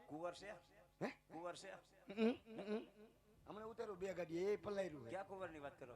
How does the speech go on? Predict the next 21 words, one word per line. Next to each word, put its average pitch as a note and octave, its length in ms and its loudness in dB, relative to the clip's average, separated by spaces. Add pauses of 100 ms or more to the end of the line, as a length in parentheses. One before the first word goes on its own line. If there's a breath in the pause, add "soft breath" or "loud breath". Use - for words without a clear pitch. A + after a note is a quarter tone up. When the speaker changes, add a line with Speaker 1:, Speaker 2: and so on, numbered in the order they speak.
(120)
Speaker 2:
ડોબાને F#3 320 6
ખાવાનું. F3 640 2 (1120)
Speaker 1:
હું D#3+ 160 -2
ઈ F#3 60 0
કુંવરની A3 380 -6
વાત A#3 140 -6
નથી - 220 -16
કરતો. E3 200 -8
Speaker 2:
તઈ? F4+ 240 12 (380)
Speaker 1:
બાપુને F#3+ 300 0
કે G3 80 -8
દીકરો G3 320 -8
છે? A3 120 -10
Speaker 2:
હમ, C4 380 8
હમ, D#4 220 2
હમ. A3+ 340 6
Speaker 1:
આ C#3 40 6
તો C#3+ 100 2
એના F3 220 0
હાટુ D3 200 -4
છે. B2 240 -10